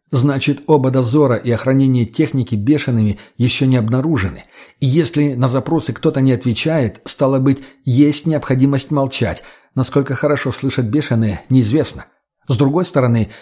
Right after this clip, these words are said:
в присутствии бешеных был и некоторый плюс. Они как индикатор.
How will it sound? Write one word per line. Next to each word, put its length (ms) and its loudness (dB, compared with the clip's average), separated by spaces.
в 80 -20
присутствии 500 0
бешеных 520 0
был 160 2
и 180 -2
некоторый 480 0
плюс. 420 0
Они 260 0
как 240 0
индикатор. 680 0